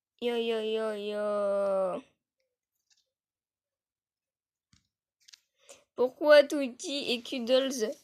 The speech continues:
ils sont gays en fait, ils sont des mecs, euh, en couple. Ok, donc c'est bizarre. Bon ben, je crois que c'est la fin de la vidéo, hein. Bye bye, hein. C'est quelqu'un qui me l'a demandé en vidéo, ok ?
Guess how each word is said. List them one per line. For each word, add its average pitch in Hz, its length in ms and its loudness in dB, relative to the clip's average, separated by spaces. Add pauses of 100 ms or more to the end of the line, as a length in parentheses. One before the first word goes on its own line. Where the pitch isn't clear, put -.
(220)
ils 247 80 -4
sont 262 200 0
gays 277 200 6
en 359 80 6
fait, 247 260 0
ils 294 60 -12
sont 247 80 -12
des 233 120 -8
mecs, 269 300 0
euh, 262 180 2
en 294 80 2
couple. 285 320 -6
Ok, 277 240 -4
donc 302 160 -4
c'est 262 160 -6
bizarre. 269 360 4 (360)
Bon 285 120 10
ben, 269 320 8
je - 60 -6
crois - 200 0
que - 60 -6
c'est 302 160 -2
la 247 120 -2
fin 254 160 -10
de 240 60 -6
la 226 120 0
vidéo, 220 420 -2
hein. 262 300 -4
Bye 226 280 0
bye, 285 260 4
hein. 254 160 -4 (280)
C'est 233 320 -2
quelqu'un 302 300 -4
qui - 100 -10
me 262 80 -4
l'a 254 80 -2
demandé 294 380 6
en 294 100 4
vidéo, 285 540 -2
ok ? 262 120 -6